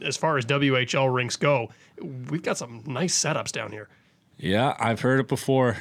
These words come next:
Speaker 2: Our, uh, our dry room setup that we got going on and, and, and everything they've done to our room, the, the whole renovation and, and everything just looks so good, from our bathtubs to the, like I said, the dry room. Yeah, and, and guys that come in, they, they just love it, man. We got, we,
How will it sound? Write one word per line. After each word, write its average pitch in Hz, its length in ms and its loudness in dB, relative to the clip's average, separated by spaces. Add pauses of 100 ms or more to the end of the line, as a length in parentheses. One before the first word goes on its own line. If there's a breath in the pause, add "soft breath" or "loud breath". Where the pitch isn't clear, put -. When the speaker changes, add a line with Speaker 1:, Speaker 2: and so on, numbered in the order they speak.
(140)
Speaker 2:
Our, 110 340 2
uh, 104 440 2
our 101 180 0
dry 104 240 2
room 117 300 6
setup 117 380 0
that 113 180 2
we 110 80 4
got 113 220 2
going 110 200 4
on 113 280 4
and, 104 140 2
and, 98 220 0
and 98 220 0
everything 107 380 2
they've 104 140 2
done 101 200 2
to 101 160 0
our 101 100 2
room, 101 400 4
the, 90 420 -2
the 92 140 -4
whole 98 160 4
renovation 98 880 0
and, 92 360 -4
and 90 180 -8
everything 101 380 2
just 90 180 -6
looks 92 180 -2
so 98 300 2
good, 92 300 -2
from 92 140 -4
our 87 260 -2 (260)
bathtubs 101 720 0
to 101 100 -4
the, 87 280 -4 (720 loud breath)
like 95 200 -2
I 90 40 0
said, 92 220 -2
the 90 80 -2
dry 92 280 2
room. 101 440 2
Yeah, 92 320 0
and, 95 380 0
and 98 80 0
guys 110 240 2
that 107 80 2
come 101 240 2
in, 107 180 4
they, 101 200 2
they 92 200 -2
just 92 220 -4
love 92 180 0
it, 90 60 -2
man. 90 260 -2
We 90 60 -4
got, 90 320 -4
we, 95 160 -10